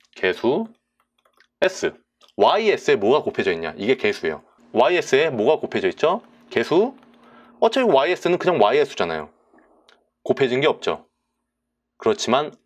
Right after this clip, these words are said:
일이라고 봅니다. 개수는 일, S. 그래서 와이에스 공통적인 부분 동류항 써주고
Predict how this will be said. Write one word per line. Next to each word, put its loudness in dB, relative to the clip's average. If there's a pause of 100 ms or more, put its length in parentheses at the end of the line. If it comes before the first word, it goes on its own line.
(160)
일이라고 2
봅니다. -8
개수는 -6
일, -2 (380)
S. -4 (380)
그래서 -2 (420)
와이에스 2
공통적인 -2
부분 -4
동류항 0
써주고 2